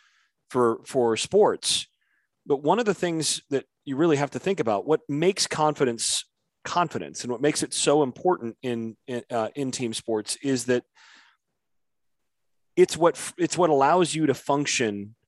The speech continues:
without that extra sort of, uh, executive function governor, uh, on you, so that you're,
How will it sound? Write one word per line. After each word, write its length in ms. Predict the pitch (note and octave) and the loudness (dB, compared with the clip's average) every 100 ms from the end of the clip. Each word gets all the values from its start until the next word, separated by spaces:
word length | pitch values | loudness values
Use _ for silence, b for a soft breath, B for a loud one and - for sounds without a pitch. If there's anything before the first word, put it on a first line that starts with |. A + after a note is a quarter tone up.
| _ _ _ _ _ _ | _ _ _ _ _ _
without 480 | B2 B2 B2+ C3 C3 _ _ _ _ _ _ _ _ _ _ _ _ _ C#3 | 0 4 6 4 2 _ _ _ _ _ _ _ _ _ _ _ _ _ -4
that 260 | B2+ A#2+ - _ _ _ _ | 2 2 0 _ _ _ _
extra 720 | C#3 C3+ - D3+ C3 A#2+ A#2 A#2 | -2 0 0 4 6 6 4 0
sort 260 | - C#3 B2 | -4 0 0
of, 340 | A2 G#2 - - _ _ _ _ _ - | 0 -4 -14 -18 _ _ _ _ _ -8
uh, 340 | A2+ G2+ G2 F#2+ _ | -4 -2 -4 -6 _
executive 560 | C3+ A2+ D3 C#3+ C#3+ A#2+ | -6 0 2 2 2 2
function 480 | - B2+ B2+ C3 A2 | 0 -2 0 -4 0
governor, 500 | A#2 A2 G#2 D2+ - - - _ B B B _ B - | 0 0 -2 -6 -14 -18 -20 _ B B B _ B -2
uh, 180 | - A#2 | 0 2
on 260 | A#2 A2+ G#2+ | 2 0 0
you, 320 | G2 F#2 F#2+ _ b b b - | -4 -6 -10 _ b b b -8
so 220 | - C#3 | 2 4
that 200 | A#2+ A2+ | 4 2
you're, 300 | C3 C3+ C3 | 2 2 0